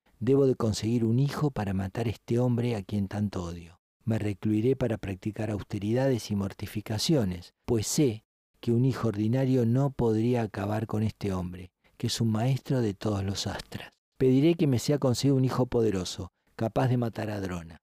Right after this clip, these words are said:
Por otra parte, Drupada, como todo buen yatria, estaba admirado por el valor del joven príncipe Arjuna.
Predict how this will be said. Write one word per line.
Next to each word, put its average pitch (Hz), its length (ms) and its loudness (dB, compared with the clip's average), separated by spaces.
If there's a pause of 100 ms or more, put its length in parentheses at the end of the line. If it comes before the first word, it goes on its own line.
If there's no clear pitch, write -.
(240)
Por 95 160 -4
otra 120 240 0
parte, 107 460 0
Drupada, 98 680 -2 (320)
como 98 240 -2
todo 135 220 2
buen 120 180 2
yatria, 104 560 -2 (220)
estaba 147 340 0
admirado 123 580 2
por 107 140 0
el 104 140 0
valor 127 400 0
del 104 180 0
joven 135 400 2
príncipe 107 400 -2
Arjuna. 98 540 -2